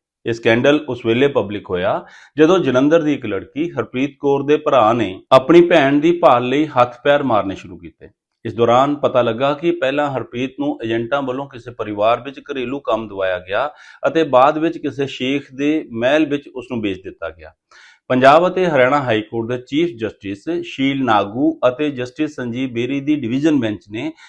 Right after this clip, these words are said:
ਇਸ ਮਾਮਲੇ ਦੀ ਸੁਣਵਾਈ ਕਰਦੇ ਹੋਏ ਪੰਜਾਬ ਅਤੇ ਕੇਂਦਰੀ ਗ੍ਰਹਿ ਸਕੱਤਰਾਂ ਨੂੰ ਦੂਜੀ ਧਿਰ ਬਣਾ ਕੇ ਜਵਾਬ ਮੰਗਿਆ ਹੈ। ਪਟੀਸ਼ਨਰ ਨੇ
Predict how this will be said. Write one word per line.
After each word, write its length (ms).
ਇਸ 180
ਮਾਮਲੇ 400
ਦੀ 140
ਸੁਣਵਾਈ 440
ਕਰਦੇ 340
ਹੋਏ 240
ਪੰਜਾਬ 800
ਅਤੇ 220
ਕੇਂਦਰੀ 580
ਗ੍ਰਹਿ 240
ਸਕੱਤਰਾਂ 540
ਨੂੰ 280
ਦੂਜੀ 320
ਧਿਰ 240
ਬਣਾ 240
ਕੇ 160
ਜਵਾਬ 320
ਮੰਗਿਆ 300
ਹੈ। 180
ਪਟੀਸ਼ਨਰ 480
ਨੇ 380